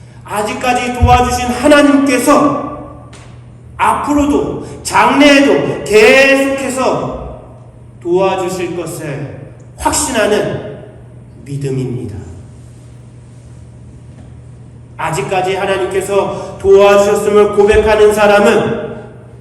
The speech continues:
앞으로도 하나님께서 도와주실 것을 믿습니다. 그래서 흔들리지 않고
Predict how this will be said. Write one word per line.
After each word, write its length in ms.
앞으로도 520
하나님께서 880
도와주실 680
것을 440
믿습니다. 640
그래서 440
흔들리지 540
않고 520